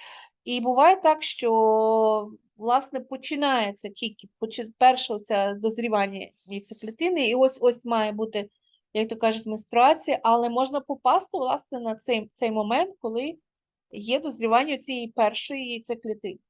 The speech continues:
Розумієте? І тому, так, можна завагітніти. Е, і вагітніють не тільки дівчата, а, наприклад, жінки, які кормлять, е, груддю, де є лактація, а, після пологів, після народження дитини, а вони так само,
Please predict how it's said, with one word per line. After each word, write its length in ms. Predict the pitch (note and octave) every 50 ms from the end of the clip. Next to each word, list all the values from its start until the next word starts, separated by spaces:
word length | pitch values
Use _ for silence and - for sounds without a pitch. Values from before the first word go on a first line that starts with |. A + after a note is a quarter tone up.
| _ _ _ _ _
Розумієте? 640 | - G#3 G#3 B3 B3+ C#4+ D4 C4+ C4 A#3+ A#3 -
І 120 | - - G#3
тому, 500 | - - A3+ A3+ A#3+ B3 B3 A#3+ A#3+ - _ _ _ _ _
так, 280 | _ B3+ G#3+ F#3+ - - _
можна 400 | - G#3 A3 B3 B3+ B3 A#3+ A#3
завагітніти. 720 | A3+ A#3+ A3+ A#3 B3+ C4 A#3 - A3+ A3 A3 G#3 F#3+ G3 - - - - - _ - G#3+
Е, 320 | A3 A3 A3 A3 G#3+ - _
і 220 | - A#3+ B3 B3+
вагітніють 520 | A#3 B3 C4 D4+ F#4 F#4+ G#4 A4 G#4+ G#4+ -
не 100 | F#4+ F#4+
тільки 300 | F#4 A4 G#4 G#4 - C4
дівчата, 600 | A3 A3 A#3 A3+ A3+ - A3+ G3+ G3 - _ G3
а, 100 | G3 G3
наприклад, 480 | G#3+ A3 A#3 - C#4+ D#4+ D#4+ - C4 B3
жінки, 300 | C4+ B3+ B3 B3 - F4
які 220 | F#4 F4 F4 C4+
кормлять, 560 | B3 - - C#4 B3+ B3+ A#3 A3+ A3 G#3+ - _
е, 300 | A3 G#3 G#3 G#3 G3+ G3
груддю, 500 | G3+ G#3 A3 C4+ D#4+ D#4+ D4+ D4+ D4+ - - _ _ _ _ _ _ _ _ _ _ _ - F3+ F#3+
де 140 | G#3 G#3 A3+
є 120 | A3 G#3+ G#3
лактація, 680 | G#3 G3+ G3+ _ A#3+ B3 D#4+ E4 - - D4+ C4 C4 C4+ _ _ _ _ _ _ _ _ _ _ _ _
а, 240 | - G#3+ A3 G#3+
після 720 | G#3 G#3+ G3 - - - A#3 A#3+ A#3 A3+ A3+ A3+ A3 A3 A3+ -
пологів, 480 | - B3 B3 A#3 A3 A3+ A#3 A3+ G#3 G#3 _
після 240 | A#3 A3+ - A3 G#3+
народження 480 | A3 A3 A3 A3+ A3+ A3 G#3 G#3 G#3
дитини, 540 | G3 G3+ G3+ _ A3+ A3 G#3+ G#3 G3+ G3+ G3+ - _ _ _ _ _ _ _ _ -
а 120 | - A3
вони 260 | A3+ B3+ B3+ C#4+ F4
так 180 | - F4 E4 -
само, 680 | - - D#4 F#4+ A4+ G#4+ F#4+ C#4+ A#3 G#3+ G3 - -